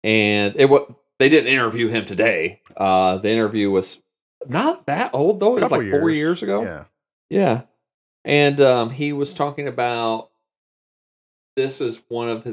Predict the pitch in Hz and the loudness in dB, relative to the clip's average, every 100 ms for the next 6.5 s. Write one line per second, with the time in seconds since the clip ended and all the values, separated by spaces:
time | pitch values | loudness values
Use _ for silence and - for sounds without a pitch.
0 | 95 101 98 120 98 - 98 - _ _ | -4 -2 -2 -2 -4 -4 -8 -8 _ _
1 | - 107 117 135 131 139 151 160 151 151 | 0 2 2 0 0 0 0 -4 -6 -6
2 | 147 156 160 170 _ _ _ _ 147 - | -4 -4 -4 -10 _ _ _ _ -20 -20
3 | _ _ _ _ _ 120 120 117 - 139 | _ _ _ _ _ 2 2 2 -2 2
4 | 143 135 123 113 117 117 113 113 104 120 | 4 4 0 2 2 2 0 -4 -10 -8
5 | 143 151 123 117 - 101 101 - 95 92 | -6 -6 -6 -10 -8 -8 -8 -10 -8 -6
6 | 92 - 90 82 | -6 -10 -16 -16